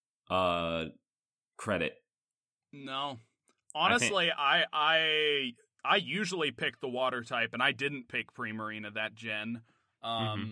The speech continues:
Speaker 2: it, it had to grow on me later, but I have come to really appreciate Primarina.
Speaker 1: Mm-hmm. It's, uh, no, I just, yeah,
Speaker 2: Mm-hmm.
Speaker 1: yeah, she's great. Um, now, uh, moving on to, oh, it's,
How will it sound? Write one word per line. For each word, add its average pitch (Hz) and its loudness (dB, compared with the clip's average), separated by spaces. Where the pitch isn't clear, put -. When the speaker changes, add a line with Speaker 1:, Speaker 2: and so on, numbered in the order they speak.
Speaker 2:
it, 117 -6
it 120 -8
had 175 2
to 170 0
grow 147 2
on 127 2
me 117 -4
later, 113 -6
but 117 -4
I 117 2
have 120 -2
come 123 -6
to 123 -14
really 113 -8
appreciate 101 -12
Primarina. 101 -14
Speaker 1:
Mm-hmm. 92 -6
It's, - -2
uh, 113 6
no, 139 -4
I 139 6
just, 127 -4
yeah, 117 -4
Speaker 2:
Mm-hmm. 107 -10
Speaker 1:
yeah, 92 0
she's 107 -4
great. 82 0
Um, 104 6
now, 127 8
uh, 123 8
moving 151 0
on 101 0
to, 95 0
oh, 123 8
it's, 104 -2